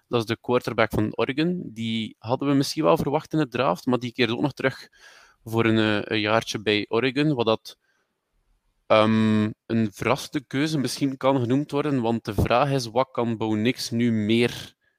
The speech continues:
volgend jaar dat hij eigenlijk dit jaar nog niet getoond heeft? Want eigenlijk hebben we al gezien van Bo Nix wat dat we eigenlijk verwachten dat we volgend jaar ook zullen zien. Dual threat, die, die kan, eh, die kan lopen, die kan passen.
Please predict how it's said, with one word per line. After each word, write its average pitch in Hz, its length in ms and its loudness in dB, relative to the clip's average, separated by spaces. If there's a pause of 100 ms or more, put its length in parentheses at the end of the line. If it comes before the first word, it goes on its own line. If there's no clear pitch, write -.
(160)
volgend 143 420 0
jaar 143 180 4
dat 135 180 -2
hij 123 100 -2
eigenlijk 117 280 -6
dit - 80 -10
jaar 113 120 0
nog 107 80 -2
niet 107 140 -2
getoond 107 260 -6
heeft? 104 140 -6
Want 110 160 -4
eigenlijk 151 300 -2
hebben 127 180 0
we 123 60 2
al 113 60 0
gezien 131 200 -2
van 120 140 -2
Bo 113 120 0
Nix 117 280 -2
wat 120 100 -6
dat 113 120 0
we 107 100 -2
eigenlijk 117 320 -4
verwachten 117 440 -4
dat 113 120 0
we 107 60 -4
volgend 110 280 -2
jaar 110 160 0
ook - 180 -14
zullen 101 280 -6
zien. 107 240 -4 (600)
Dual 135 300 0
threat, - 460 -2
die, 110 240 -6
die 107 200 -8
kan, 113 420 0 (680)
eh, 123 160 -2
die 120 100 -12
kan 110 180 0
lopen, 123 320 0
die 113 100 -4
kan 101 220 -4
passen. 156 480 0